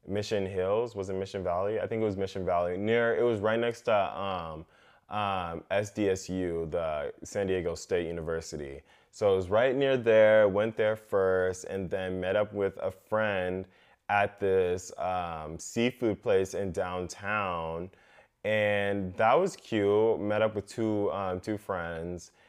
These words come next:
And yeah, that was a cute vibe. Parking was terrible, like, which I knew. Anything in downtown,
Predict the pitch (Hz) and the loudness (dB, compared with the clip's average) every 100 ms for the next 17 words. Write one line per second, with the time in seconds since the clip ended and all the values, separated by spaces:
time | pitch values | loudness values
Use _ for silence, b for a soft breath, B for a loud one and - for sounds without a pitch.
0 | b b - 107 107 104 101 98 104 120 | b b -6 -2 0 0 0 -2 0 2
1 | 113 123 127 135 101 101 95 98 127 165 | 2 2 -2 -2 0 2 2 2 2 2
2 | 156 110 98 87 80 85 87 104 107 - | 0 -2 2 2 0 -2 -2 -4 -10 -6
3 | 98 98 95 87 - _ 110 127 147 123 | 2 4 4 2 -4 _ -2 2 2 4
4 | 98 95 - 139 170 175 147 117 110 113 | 4 2 2 0 2 2 2 2 2 0
5 | 120 | -2